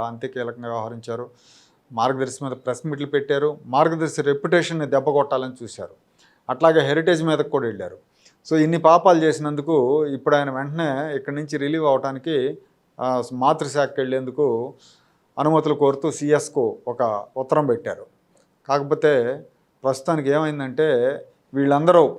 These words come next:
ఎవరెవరైతే వెళ్ళిపోదాం, డెప్యుటేషన్ మీద వచ్చిన వాళ్ళు వెనక్కి వెళ్దాం అనుకుంటారు, లేదా రెగ్యులర్ వాళ్ళు లీవులు పెట్టాలనుకుంటున్నారు, వాళ్ళ లీవులు కానీ, వాళ్ళ డెప్యుటేషన్ రిక్వెస్ట్లు కానీ, ఇవి ఏవి కూడా ఆమోదించొద్దని చెప్పి గవర్నర్ గారు స్ట్రిక్ట్గా ఆదేశాలు జారీ చేశారండి.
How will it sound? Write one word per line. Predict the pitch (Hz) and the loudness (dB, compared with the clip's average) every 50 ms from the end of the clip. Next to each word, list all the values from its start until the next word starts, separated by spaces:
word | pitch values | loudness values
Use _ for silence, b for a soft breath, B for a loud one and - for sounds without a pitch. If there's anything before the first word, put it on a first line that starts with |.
| - - | -8 -4
ఎవరెవరైతే | 127 131 147 156 165 160 160 156 156 147 - 160 151 139 120 113 123 | 0 4 6 8 8 8 8 6 6 4 4 4 4 4 4 2 0
వెళ్ళిపోదాం, | 127 135 143 156 143 151 151 151 143 135 127 | 0 2 2 4 6 6 6 6 4 0 -2
డెప్యుటేషన్ | 135 131 135 147 156 151 135 147 147 | -4 -4 0 0 0 0 0 -2 -4
మీద | 143 139 139 | -2 -2 -2
వచ్చిన | 135 131 135 131 139 | -2 -4 -4 -6 -4
వాళ్ళు | 139 135 131 | -2 -2 -2
వెనక్కి | 131 135 131 - 135 | -2 -2 -2 -2 -2
వెళ్దాం | 135 135 135 135 | -2 0 -4 -4
అనుకుంటారు, | 135 135 123 127 131 139 139 139 143 147 | -6 -8 -10 -10 -4 -2 0 0 0 0
లేదా | 147 135 131 135 135 131 | 0 0 0 2 2 2
రెగ్యులర్ | 123 123 120 131 139 135 135 | 0 -2 -4 -2 -2 0 0
వాళ్ళు | 135 131 131 127 123 | 0 -2 -2 -2 -4
లీవులు | 127 131 135 131 | -6 -4 -4 -4
పెట్టాలనుకుంటున్నారు, | 127 127 120 123 127 123 123 120 113 117 113 113 117 120 120 127 131 131 - 120 | -2 -4 -4 -2 -4 -4 -4 -6 -12 -14 -14 -12 -10 -10 -10 -10 -10 -10 -8 -6
వాళ్ళ | 120 117 113 | -4 -4 -4
లీవులు | 110 113 117 127 143 160 165 160 156 | -4 -6 -6 -4 -2 -2 0 0 0
కానీ, | 139 135 135 139 151 151 123 - _ b b b b b b b - | -2 -2 -2 -4 -4 -8 -10 -12 _ b b b b b b b -8
వాళ్ళ | 120 117 117 | -6 -4 -4
డెప్యుటేషన్ | 110 104 120 123 123 - 156 170 170 147 - 156 143 123 | -4 -4 -4 -4 -2 2 4 4 4 4 4 -2 -8 -10
రిక్వెస్ట్లు | 123 123 - 151 143 127 - 147 131 | -10 -8 -4 -2 -2 -2 -2 -4 -2
కానీ, | 123 131 139 151 156 131 104 - _ b b b b b b b - | -2 -2 -2 -2 -4 -6 -8 -12 _ b b b b b b b -6
ఇవి | 131 135 135 135 135 123 120 | -4 -2 -2 0 -2 -2 0
ఏవి | 127 139 156 180 185 185 180 | 4 6 6 6 8 8 6
కూడా | 180 175 156 147 143 156 160 139 117 117 131 151 - - - | 6 6 4 6 6 6 4 4 0 -2 -4 -8 -12 -8 -4
ఆమోదించొద్దని | 113 127 147 160 165 151 147 143 117 - 135 127 120 123 123 120 120 | 0 0 2 2 2 2 2 -2 -2 -4 -6 -6 -6 -8 -10 -8 -10
చెప్పి | 123 120 - - 156 143 123 120 131 151 151 135 120 127 | -10 -10 -8 -4 -2 -2 0 -2 -2 -4 -6 -6 -4 -2
గవర్నర్ | 123 127 139 147 151 156 147 139 | 0 2 0 0 0 -2 -2 0
గారు | 127 131 127 127 135 139 - - - | 0 0 0 0 -4 -6 -8 -12 -18
స్ట్రిక్ట్గా | - _ - 151 139 - - 175 160 160 143 | -20 _ -12 -12 -12 -8 -8 -2 0 2 2
ఆదేశాలు | 127 131 131 127 113 - 135 127 123 | 2 0 -2 -4 -6 -6 -8 -8 -6
జారీ | 113 110 110 110 110 | -6 -6 -6 -6 -8
చేశారండి. | 104 98 95 - - - 90 87 85 85 | -10 -14 -16 -16 -18 -20 -20 -20 -20 _